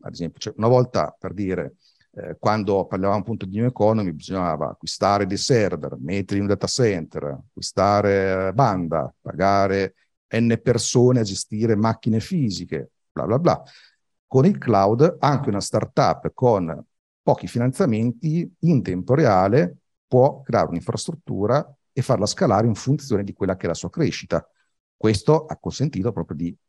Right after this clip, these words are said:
creare delle aziende che prima non si potevano fare, o lo si potevano fare ma con investimenti grandi, magari alla portata solo di poche aziende. Ecco, il fatto di capire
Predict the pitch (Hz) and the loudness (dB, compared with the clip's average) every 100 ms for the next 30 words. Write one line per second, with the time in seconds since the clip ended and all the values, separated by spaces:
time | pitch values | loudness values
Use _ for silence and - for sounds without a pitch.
0 | _ - 123 110 147 143 - _ _ 98 | _ -2 2 4 4 2 -6 _ _ -2
1 | 104 113 95 113 110 - 113 82 71 82 | -2 -2 -4 -4 -4 -6 -6 -6 -6 -8
2 | - 80 76 - 98 - 147 151 113 113 | -8 -6 -4 0 0 4 4 6 4 -2
3 | 110 - 147 147 180 107 117 90 - - | -6 -6 -2 -2 0 2 2 0 -2 -4
4 | 92 85 82 - 85 92 104 104 85 80 | -2 -4 -6 -6 -4 -4 -4 -2 0 0
5 | 82 80 71 _ _ _ - 92 92 85 | -2 -6 -10 _ _ _ -6 -4 -2 -4
6 | - 104 95 95 - - 101 107 98 80 | -4 -4 -4 -4 -4 -4 0 0 -2 -6
7 | - 76 95 104 85 76 - - - _ | -8 -8 -4 -2 -2 -4 -8 -12 -20 _
8 | _ - 123 120 - 110 _ 113 - 160 | _ -2 -2 0 -2 -4 _ -6 2 2
9 | - 139 98 113 - _ 120 - - 120 | 2 -4 -4 -4 -8 _ -4 -4 -4 -2
10 | 90 82 80 | -2 -2 -4